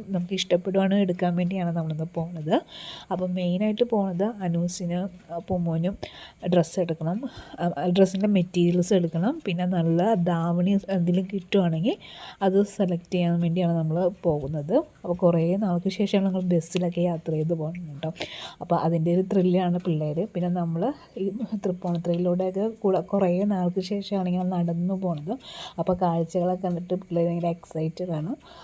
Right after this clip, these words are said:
അപ്പോൾ നമ്മുടെ ചാനലിലോട്ട് എല്ലാവർക്കും സ്വാഗതം. അപ്പോൾ നമ്മൾ കാഴ്ചകളൊക്കെ കണ്ട് പോണ സമയത്താണ് നമ്മൾ ഈ ഒരു കടയിലൊക്കെ കണ്ടത്. അവിടെ എല്ലാം വിലക്കുറവാട്ടോ.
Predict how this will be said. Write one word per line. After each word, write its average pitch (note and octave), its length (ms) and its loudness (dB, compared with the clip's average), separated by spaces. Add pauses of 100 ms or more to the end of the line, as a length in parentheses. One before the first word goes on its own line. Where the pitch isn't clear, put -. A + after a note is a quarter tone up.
അപ്പോൾ A3+ 220 0
നമ്മുടെ G3 320 4 (680)
ചാനലിലോട്ട് F3+ 640 2
എല്ലാവർക്കും F3+ 520 -2
സ്വാഗതം. D#3 540 -2 (1300)
അപ്പോൾ B3+ 220 2
നമ്മൾ A3 260 2 (380)
കാഴ്ചകളൊക്കെ A3+ 640 0
കണ്ട് G3+ 260 2
പോണ G3 280 0
സമയത്താണ് F3+ 640 0 (180)
നമ്മൾ E3+ 300 0 (300)
ഈ F#3+ 120 -2
ഒരു F#3+ 160 4
കടയിലൊക്കെ D#3+ 500 -2
കണ്ടത്. D#3 380 -4 (300)
അവിടെ F#3+ 240 2
എല്ലാം G3+ 280 2 (240)
വിലക്കുറവാട്ടോ. F3 920 0